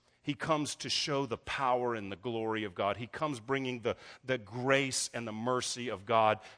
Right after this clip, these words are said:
to people who are in darkness. And not only does he do that, but on three different occasions that I can think of, Jesus makes the point that as I have been sent,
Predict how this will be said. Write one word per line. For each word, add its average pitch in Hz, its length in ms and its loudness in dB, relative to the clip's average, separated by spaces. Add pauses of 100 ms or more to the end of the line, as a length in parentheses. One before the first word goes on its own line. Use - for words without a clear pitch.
to 131 120 -2
people 143 460 -2
who 139 340 -4
are 117 360 2
in 113 380 -2 (540)
darkness. 82 840 -8 (300)
And 113 100 0
not 147 200 2
only 156 180 -2
does 131 300 0
he 123 100 -8
do 120 200 -6
that, 107 300 4
but 113 200 0
on 113 240 -2 (120)
three 165 220 -2
different 139 240 -4
occasions 104 460 -6
that 101 100 -6
I 101 60 0
can 98 160 -8
think 107 280 -8
of, 87 220 -4 (280)
Jesus 131 380 -6
makes 120 220 -4
the - 80 -6
point 113 320 -6
that 104 140 -2
as 104 100 -2
I 156 220 8
have 143 240 0
been 107 160 -4
sent, - 540 -6